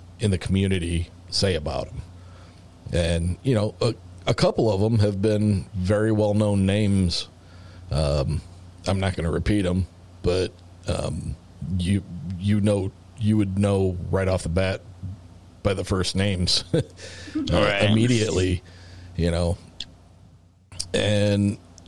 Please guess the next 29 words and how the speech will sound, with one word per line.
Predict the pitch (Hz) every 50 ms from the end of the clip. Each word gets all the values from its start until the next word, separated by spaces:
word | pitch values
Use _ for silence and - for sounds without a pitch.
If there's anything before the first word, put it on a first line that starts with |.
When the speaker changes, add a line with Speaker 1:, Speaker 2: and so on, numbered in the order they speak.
| - - - - - - -
Speaker 1:
they | 120 113 110 107 120 120 117
kind | - - - 85 85 113 113 123 131 131
of, | 139 143 143 135 123 113 107 - - - - - - - - - - - - - - - - - - - - - - - - - - - - - - - - - - - - - - - - - - - -
well, | - 101 120 -
not | - - 92 - -
kind | - - 85 95 101 -
of, | - 71
I | 71
mean, | 87 90 87 90 85
they | 85 82
completely | - - 80 80 - - 98 87 90 - - 107 95
discount | 85 87 87 85 - - - - 90 90 98 98 - - -
anything | 87 82 82 82 82 - 85 85 85 85
that | 82 71 -
this | - 85 85
guy | 80 85 87 85
has | 85 92 85 78 80 -
to | - 69
say. | - - 110 110 90 82
You | 85 85
know, | 85 87 87 - - - - - - - - - - - - -
there, | 95 113 117 - - - - - - - - - 123 117
Les | 107 110 110 123 135 131 117
Stroud | - - 127 127 117 104 92 87
saw | - 120 107 98
something | - - 120 117 110 95 101 87 85 82
in | 92 90 85
this | 87 - 64 - -
guy | - - 73 - - - 64 65